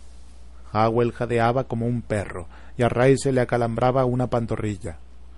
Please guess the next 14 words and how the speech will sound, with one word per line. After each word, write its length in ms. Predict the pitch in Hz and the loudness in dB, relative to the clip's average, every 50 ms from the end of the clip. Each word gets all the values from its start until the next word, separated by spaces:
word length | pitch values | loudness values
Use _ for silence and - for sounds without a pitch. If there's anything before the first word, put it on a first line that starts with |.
| - - - - - - | -18 -18 -18 -18 -18 -16
Se 180 | - - 113 | -4 -2 0
la 140 | 107 98 95 | 0 0 -2
frotó, 440 | - - - 95 - - 117 131 139 - - - - - - - - - | -2 -4 -8 -6 -2 -2 -2 -2 -4 -8 -14 -18 -18 -18 -18 -18 -16 -6
apoyándose 760 | - 117 101 - - 110 107 117 117 117 120 117 110 - - 113 | -4 -4 -2 -2 -2 -2 0 2 0 2 0 -2 -2 -2 -4 -4
en 60 | 113 | -4
los 120 | 107 95 | -4 -6
fardos, 560 | - - 113 113 117 117 123 123 - - - - - - - - - | -4 -2 -2 -2 -2 -2 -6 -8 -10 -12 -16 -16 -16 -16 -18 -10 -4
manteniéndose 760 | - 110 107 101 110 113 113 120 123 123 127 123 117 110 117 113 | -2 -2 -2 0 -2 0 0 0 0 2 2 0 -2 -2 -4 -6
con 200 | - 117 113 107 | -4 -4 -4 -4
dificultad 580 | 101 - - 110 - 117 110 - - 117 113 | -6 -8 -8 -8 -6 -6 -6 -4 -4 -4 -4
sobre 260 | - - 104 107 107 | -4 -6 -6 -4 -4
un 160 | 113 113 113 107 | -2 -4 -4 -4
solo 260 | - 113 117 113 104 | -4 -2 -2 -2 -2
pie. 240 | - 101 92 85 80 | -4 -6 -8 -8 -10